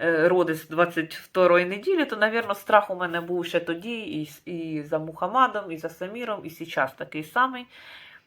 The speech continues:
От, мене прям панічний, я боюся, щоб, не дай Бог, раніше времени не родити.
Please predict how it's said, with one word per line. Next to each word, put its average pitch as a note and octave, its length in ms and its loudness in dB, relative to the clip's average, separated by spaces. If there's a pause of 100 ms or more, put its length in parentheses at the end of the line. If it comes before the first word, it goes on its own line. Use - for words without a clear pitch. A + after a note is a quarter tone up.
(1080)
От, D#3+ 260 -10
мене E3 300 -2
прям D#3+ 320 0
панічний, F3 680 0
я D#3+ 100 2
боюся, D#3 460 -6
щоб, D3 240 -8
не D3 80 -6
дай D3+ 180 0
Бог, G#3 460 -10 (640)
раніше E3+ 420 2
времени D#3 440 -4
не D3+ 140 -2
родити. D3+ 320 -6